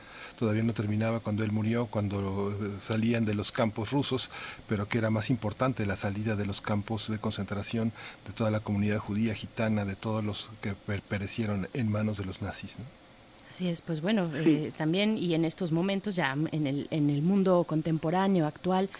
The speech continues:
Speaker 2: eh, pues estamos viendo también la batalla entre estas posibilidades de recuperar la biodiver-, biodiversidad, la doméstica y la silvestre. Lo vemos en el caso de México con la ley del maíz nativo, frente a un modelo, un modelo de agricultura industrial, pues que ha destruido precisamente esas otras formas, unas formas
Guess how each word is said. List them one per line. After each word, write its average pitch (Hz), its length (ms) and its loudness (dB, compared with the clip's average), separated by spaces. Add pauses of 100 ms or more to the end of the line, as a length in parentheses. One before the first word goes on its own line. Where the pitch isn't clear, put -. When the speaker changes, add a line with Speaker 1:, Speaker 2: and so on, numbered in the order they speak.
(320)
Speaker 2:
eh, 160 380 2
pues 165 160 0
estamos 208 320 4
viendo 220 260 4
también 190 280 4
la 208 80 4
batalla 202 600 4
entre 185 600 4
estas 180 380 2
posibilidades 190 800 2
de 185 100 4
recuperar 160 480 0
la 190 120 4
biodiver-, 156 380 2 (160)
biodiversidad, 156 760 2 (340)
la 156 120 4
doméstica 190 640 4
y 190 140 4
la 143 320 4
silvestre. 202 640 0
Lo 185 100 6
vemos 180 220 4
en 175 80 4
el 151 60 0
caso 185 200 0
de 180 80 4
México 175 320 0
con 151 160 4
la 147 100 4
ley 185 240 4 (300)
del 160 160 6
maíz 170 280 6
nativo, 208 520 6 (400)
frente 196 380 8
a 196 80 10
un 233 140 12
modelo, 247 640 10
un 214 120 10
modelo 233 280 8
de 208 80 8
agricultura 180 680 4
industrial, 208 640 6
pues - 200 2
que 180 120 0
ha 185 60 2
destruido 247 380 2
precisamente 226 680 2
esas 240 280 0
otras 254 260 -2
formas, 196 440 0
unas 202 220 0
formas 220 360 0